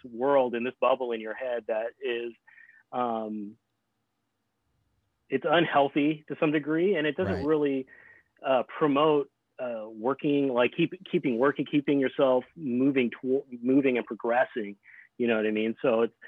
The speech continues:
Speaker 1: I try not to do that. You know, I try
Speaker 2: Right.
Speaker 1: to go, "Okay, does this look good? Now, is this something that I'm proud of to, to leave the shop?" That, that is something, you know, so quality and, and a stan-, I have a certain standard
Speaker 2: Right.
Speaker 1: of which I like to,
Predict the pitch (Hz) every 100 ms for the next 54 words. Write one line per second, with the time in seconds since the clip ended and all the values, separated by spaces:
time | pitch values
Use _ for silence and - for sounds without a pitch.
0 | - - 165 - 190 143 113 131 - 107
1 | 92 113 101 104 _ 120 107 104 98 113
2 | 110 131 151 104 113 135 - 147 139 151
3 | 139 - - - 156 151 135 - 147 170
4 | 170 151 131 120 110 110 - 185 185 208
5 | 190 180 170 _ _ _ _ _ _ 147
6 | 120 - 151 120 131 131 127 - 127 -
7 | 104 - _ _ - 143 139 120 143 151
8 | 123 123 - 107 107 107 107 107 117 98
9 | 127 113 110 110 113 107 104 104 110 120
10 | 110 107 104 107 - - - 135 131 135
11 | 131 131 113 - 127 110 - - 120 117
12 | 120 143 156 - _ 92 87 - 120 113
13 | 113 - 107 107 113 107 117